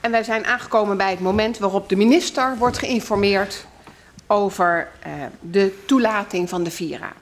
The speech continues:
Want op eenentwintig mei informeert uw hoogste baas, de inspecteur-generaal, de minister, in een nota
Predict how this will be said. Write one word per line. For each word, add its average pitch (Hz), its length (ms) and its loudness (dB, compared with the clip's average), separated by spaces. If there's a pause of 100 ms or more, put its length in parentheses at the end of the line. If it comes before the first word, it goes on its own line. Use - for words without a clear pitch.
(380)
Want 190 140 -2
op 185 160 -4
eenentwintig 294 560 0
mei 220 300 -2
informeert 214 720 -2
uw 285 200 8
hoogste 190 360 -2
baas, 233 320 -4
de - 80 -6
inspecteur-generaal, 202 920 -2
de 190 100 0
minister, 196 420 0
in 175 100 0
een 170 120 2
nota 254 540 0